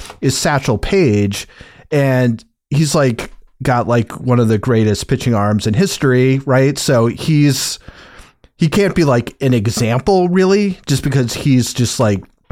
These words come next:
almost supernaturally gifted, and he, he kind of gets enough structure there, and apparently he's one of her favorites,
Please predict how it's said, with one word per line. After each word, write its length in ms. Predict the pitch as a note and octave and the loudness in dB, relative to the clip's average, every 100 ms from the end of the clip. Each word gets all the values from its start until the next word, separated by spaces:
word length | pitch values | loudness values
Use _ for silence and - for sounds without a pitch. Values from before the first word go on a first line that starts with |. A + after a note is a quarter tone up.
| - _ _ | -20 _ _
almost 360 | - B2+ A#2+ - | 0 2 2 0
supernaturally 720 | C#3+ C#3 B2 A2 A#2 B2+ F#2+ | -2 0 0 0 -2 -2 -2
gifted, 580 | F2+ - G#2+ - G3 F#3+ - - - | -2 -6 -2 0 0 0 -10 -20 -8
and 300 | - C3 A2+ | 0 0 0
he, 320 | - - C3+ A#2 - - | -2 0 2 0 -6 -4
he 100 | C#3 | -2
kind 220 | - C#3+ | 0 -2
of 80 | A#2+ | -2
gets 200 | C3+ B2+ | -2 0
enough 220 | A#2+ G#2 | 0 0
structure 540 | - - C3+ - D3 | -4 -2 -2 0 0
there, 260 | B2+ B2 A#2+ | 2 2 4
and 100 | A2 | 2
apparently 380 | G2 C3+ A2 G#2+ | 2 0 0 -2
he's 260 | F#2+ A2+ | -2 -2
one 140 | A#2 G#2+ | 0 -2
of 80 | F#2+ | -2
her 160 | F#2+ | -6
favorites, 800 | D#2+ - B2+ B2+ C3 B2+ - - | -4 0 0 2 2 0 -4 -12